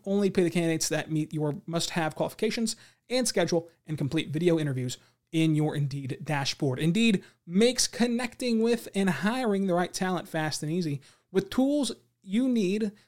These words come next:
like Indeed's Instant Match, giving you qualified candidates whose resume on Indeed fit your job description, and the Indeed skills test that, on average,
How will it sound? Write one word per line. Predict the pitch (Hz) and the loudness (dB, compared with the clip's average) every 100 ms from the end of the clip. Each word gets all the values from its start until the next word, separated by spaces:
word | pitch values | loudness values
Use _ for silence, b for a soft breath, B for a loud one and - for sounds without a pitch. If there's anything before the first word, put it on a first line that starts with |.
| - | -4
like | 185 196 | -2 2
Indeed's | 196 226 247 208 | 2 2 0 -2
Instant | 262 294 - 311 | -2 -2 -2 -4
Match, | 175 135 - - b b _ | -4 -4 -4 -8 b b _
giving | 165 202 214 | 0 2 4
you | 208 202 | 4 2
qualified | - 220 277 269 - 233 202 | 0 -2 0 0 0 0 0
candidates | - 233 196 185 - | -2 -2 2 0 0
whose | 185 220 | 0 2
resume | 233 233 226 | 2 2 2
on | 214 | 2
Indeed | 180 196 170 | 0 0 0
fit | - 226 | 0 2
your | 208 | 2
job | 190 196 | 2 2
description, | 165 - 196 - 165 147 B _ _ _ _ | 0 -2 -2 0 0 0 B _ _ _ _
and | 175 247 302 | 0 2 4
the | 269 | 4
Indeed | 233 196 202 190 | 4 4 2 0
skills | - 196 220 | 0 0 0
test | - 196 - - | 0 -2 -2 -2
that, | 160 | -2
on | 151 156 | 0 2
average, | 175 226 285 262 | 2 2 -2 -4